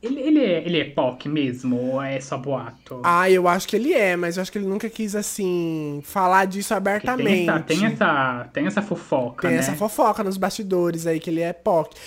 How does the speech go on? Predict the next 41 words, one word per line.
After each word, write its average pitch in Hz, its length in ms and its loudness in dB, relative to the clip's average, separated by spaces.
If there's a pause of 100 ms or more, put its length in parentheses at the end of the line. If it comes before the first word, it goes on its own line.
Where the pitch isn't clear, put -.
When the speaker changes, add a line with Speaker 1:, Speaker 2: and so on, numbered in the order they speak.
(160)
Speaker 2:
Mas 247 220 0
ele, 269 120 -2
tipo, - 220 -10
nunca 262 280 -2
trouxe 269 260 -4
à 302 60 -4
tona, 247 540 -2
né, 175 200 -2
com 185 200 -8
quem 180 160 -6
ele 170 120 -4
namora, 180 800 0
quem 170 140 -8
ele 160 80 -8
tá 170 80 -8
pegando. 185 600 -2 (240)
A 165 80 -8
gente 185 240 -8
nunca 214 220 -4
viu, 240 260 -4
tipo - 200 -12
assim, 180 460 -4
notícia 175 400 -4
confirmada 226 840 2
mesmo. 147 400 -4 (320)
Óbvio 180 420 2
que, - 40 -20
que 233 80 -8
já 160 40 -2 (120)
Speaker 1:
Exatamente. 185 380 0
Speaker 2:
rolou 202 520 6
algumas 175 380 0
fofocas 180 880 0
e 180 60 -8
tudo 185 220 -6
mais. 175 340 -2 (300)
Mas 170 280 -2
nunca 214 400 2
uma 247 140 0
notícia 247 380 -2
assim, 170 480 -4